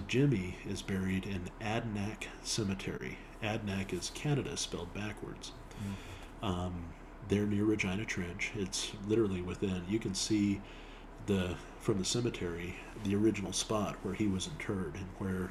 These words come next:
Speaker 1: he fought and fell, where the, the trenches were. Uh, they're farm fields now. And when you go out to these places, in the farm fields, there are these islands of stone, these little fenced-in areas that are,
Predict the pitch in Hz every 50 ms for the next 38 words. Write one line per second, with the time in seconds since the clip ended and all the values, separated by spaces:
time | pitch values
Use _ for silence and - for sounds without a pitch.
0 | 92 101 101 98 - 104 95 80 73 - - - 101 98 92 92 95 98 95 95
1 | - 87 - - - - - - - - - - 104 95 - - - 107 104 101
2 | - 90 87 - - - - 95 95 95 104 107 104 - - - - - - -
3 | - - - - - - - - - 85 85 85 85 85 95 90 - 120 120 131
4 | 127 - - 78 67 71 - - 76 - - - - - - - - - - -
5 | - - - - - - - - - - - - 104 101 101 101 98 92 90 -
6 | - - 120 110 101 104 110 113 113 95 104 120 127 131 104 - - - - -
7 | - - 107 95 98 95 - - - 123 127 147 143 - - 87 - - - -
8 | - - - - - - - - - 123 117 127 120 110 - - 127 143 151 147
9 | - 104 92 85 82 82 87 - - - - - 120 107 98 98 98 98 95 98
10 | 98 95 95 90 - - - 107 110 117 117 120 113 104 101 90 - - - -
11 | - 95 95 92 90 69 69 - - - - - - - - - - 92 95 92
12 | 90 85 - - - 101 101 107 98 - - - 107 104 101 - - - 104 101
13 | 98 98 101 98 98 92 90 90 87 - - - 92 87 - - 90 90 90 90
14 | 90